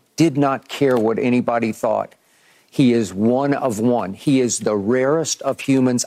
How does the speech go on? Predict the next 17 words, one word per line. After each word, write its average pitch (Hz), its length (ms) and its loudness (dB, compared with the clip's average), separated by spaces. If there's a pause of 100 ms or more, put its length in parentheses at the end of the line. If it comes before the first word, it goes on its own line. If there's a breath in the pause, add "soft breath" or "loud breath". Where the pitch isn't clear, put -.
I 131 100 -2
have 110 200 -2
ever 135 220 0
been 139 200 -2
around, 120 420 -2
and 120 140 -6
I 123 100 0
was 117 300 -2 (320)
blessed 143 440 0
to 143 60 -2
be 135 220 0
around 127 380 0
him 123 180 -2
some 113 500 -2 (160)
during 123 240 2
his 120 200 -2
days 123 480 -2